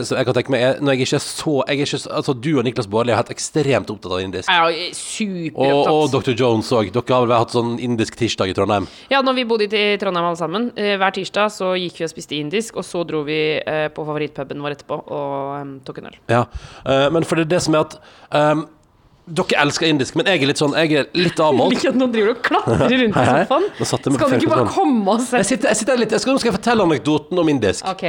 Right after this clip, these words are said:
Speaker 2: ok.
Speaker 1: Her ifra sofaen.
Speaker 2: Kom igjen.
Speaker 1: Fordi clouet er at dere er veldig glad i det, men jeg er litt sånn avmålt, og det betyr at hvis jeg skulle bestilt da, takeaway og fått liksom indisk på døra, og så viser det seg at den indisken er ganske dårlig,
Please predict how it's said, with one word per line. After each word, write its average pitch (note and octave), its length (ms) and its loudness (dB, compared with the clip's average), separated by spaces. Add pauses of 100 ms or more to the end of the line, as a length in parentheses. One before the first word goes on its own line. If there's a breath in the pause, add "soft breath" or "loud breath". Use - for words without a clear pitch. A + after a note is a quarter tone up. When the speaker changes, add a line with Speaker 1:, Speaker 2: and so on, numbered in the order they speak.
Speaker 2:
ok. D3+ 100 -8
Speaker 1:
Her - 180 4
ifra C3 140 0
sofaen. A#2 380 0 (100)
Speaker 2:
Kom C#4 220 -2
igjen. G3 140 -4
Speaker 1:
Fordi G#3 260 0
clouet A#3+ 340 2
er F#3 160 4
at E3+ 240 0
dere D#3+ 160 -2 (100)
er D#3 60 4
veldig D3 140 2
glad D3 200 4
i - 40 4
det, C#3+ 80 4
men D#3 180 2
jeg - 180 2
er B2 120 2
litt C#3 100 -2
sånn E3+ 100 -2
avmålt, A#2+ 360 2
og C3 80 -2
det F3 160 2
betyr B2 420 0
at C3+ 240 -2
hvis E3+ 300 -2
jeg C#3+ 300 0 (340 loud breath)
skulle C#3+ 280 0
bestilt C#3+ 500 -2
da, A#2 140 0 (120)
takeaway B2 460 2
og B2 80 -2
fått - 320 -4
liksom C3+ 240 0
indisk B2+ 420 -2
på A2+ 120 -2
døra, A#2 360 4 (360 loud breath)
og - 160 -4
så - 160 0
viser A#2+ 320 0
det C#3+ 80 0
seg A#2+ 160 2
at A2 80 -2
den B2+ 160 -2
indisken C#3+ 320 -2
er C3 80 0
ganske C3 240 -2
dårlig, D#3+ 380 2